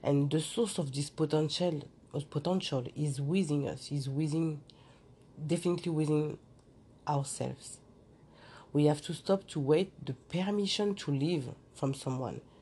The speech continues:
because this is what we're doing. Like, we're always seeking for permission. We're always seeking for,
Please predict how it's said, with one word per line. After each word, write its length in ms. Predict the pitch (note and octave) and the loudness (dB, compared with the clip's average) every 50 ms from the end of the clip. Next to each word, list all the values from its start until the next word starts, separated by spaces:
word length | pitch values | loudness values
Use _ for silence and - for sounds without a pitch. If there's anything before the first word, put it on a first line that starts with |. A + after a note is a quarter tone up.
| - - - - - - - - - - - - - - - - - - | -20 -20 -20 -20 -20 -20 -20 -20 -20 -20 -20 -20 -20 -20 -20 -20 -10 -6
because 300 | - D3 C#3+ - D3 C#3 | -4 -2 0 0 0 0
this 160 | C#3 D3 D3 | 0 -2 -2
is 100 | C#3+ C#3+ | -2 -2
what 180 | - C3 B2+ - - | -2 -2 -2 -2 -4
we're 100 | A#2+ B2 | -6 -2
doing. 380 | C3 C#3+ F3 D#3+ C#3+ - - - | 0 0 0 0 0 -2 -4 -6
Like, 160 | - - D3 - - | -10 -10 -12 -8 -4
we're 140 | D3+ C#3 - | -4 -2 0
always 420 | - D3+ D3 D3 D3+ D3+ D3 D3 | 2 2 4 6 4 4 4 0
seeking 440 | - - - C#3 - - C3+ C3+ C3+ | -2 -6 -6 -6 -6 -2 -2 -2 -2
for 180 | - - A2+ A2+ | -2 -4 -6 -6
permission. 720 | - - C3 G#2+ B2+ C#3 C#3 - - F3+ F3 F3 E3+ D#3+ | -6 -6 -4 -4 -4 -4 -4 -4 -4 -4 -4 -6 -6 -6
We're 140 | - B2 B2+ | -4 -2 0
always 260 | C3+ C#3 C#3+ C#3+ C#3+ | 2 2 0 0 -2
seeking 320 | - - - - C#3 C3+ | -4 -8 -8 -4 -4 -4
for, 260 | C3+ - - A2+ B2 | -2 -4 -6 -8 -8